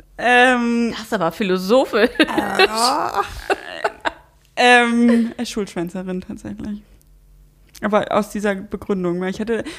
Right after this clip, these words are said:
Speaker 1: vielleicht einen kurzen, ganz kurzer Exkurs. Beim China-Interview von der S R Z wurde ich nämlich gefragt, ähm, also die Kindernachrichten, ich glaub, alle,
Speaker 2: Mhm.
Speaker 1: die's, die's hören, kennen's, ähm, gefragt, ob ich das Schulschwänz für Fridays for Future gutheiße. Und da hab ich nämlich gesagt, und das ist meine begründete feste Meinung, dass es kein Schulschwänzen ist, sondern politische Bildung. Und ich glaube, dass die, die Schule schwänzen,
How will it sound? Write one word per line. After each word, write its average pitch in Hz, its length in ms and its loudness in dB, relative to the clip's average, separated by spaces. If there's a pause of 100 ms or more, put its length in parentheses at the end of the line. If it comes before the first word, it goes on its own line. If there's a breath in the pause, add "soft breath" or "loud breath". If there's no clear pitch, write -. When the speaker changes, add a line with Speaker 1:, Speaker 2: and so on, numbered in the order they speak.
Speaker 1:
vielleicht 226 200 2
einen 226 80 -4
kurzen, 233 500 0
ganz 254 280 2
kurzer - 280 0
Exkurs. 247 520 2 (320 loud breath)
Beim 208 160 2
China-Interview 208 600 2
von 208 140 -6
der 190 100 -4
S 196 120 -6
R 196 100 -8
Z 214 300 -8
wurde 190 160 -2
ich 190 100 -10
nämlich 190 240 -6
gefragt, 185 680 -6
ähm, 185 160 -4
also 180 240 -8
die 185 100 -6
Kindernachrichten, 180 680 -2
ich 190 80 -8
glaub, 180 160 -6
alle, - 160 2
Speaker 2:
Mhm. 160 40 -2
Speaker 1:
die's, 175 260 -8 (400)
die's 175 200 -12
hören, 165 160 -4
kennen's, - 340 -8 (420 soft breath)
ähm, 185 260 2
gefragt, 185 460 0
ob 196 140 -2
ich 190 80 -6
das 190 160 -4
Schulschwänz 226 500 -4
für 185 100 -8
Fridays 190 280 -4
for 190 100 -10
Future 185 340 -8
gutheiße. 170 680 -6
Und 175 100 -4
da 175 80 -6
hab 165 60 -6
ich 175 120 -8
nämlich 185 240 -4
gesagt, 185 280 -8
und 180 40 -2
das 170 120 -4
ist - 20 -6
meine 170 280 0
begründete 202 760 2
feste 190 340 -8
Meinung, 185 200 0
dass 190 120 -2
es 185 120 -10
kein 185 180 -4
Schulschwänzen 202 600 -6
ist, 190 80 -6
sondern 180 200 -4
politische 185 520 -8
Bildung. 185 400 -2
Und 180 100 -2
ich 175 100 -10
glaube, 180 240 -2
dass 175 160 -6
die, 185 100 -8
die 170 120 -8
Schule 214 280 -2
schwänzen, 180 560 -4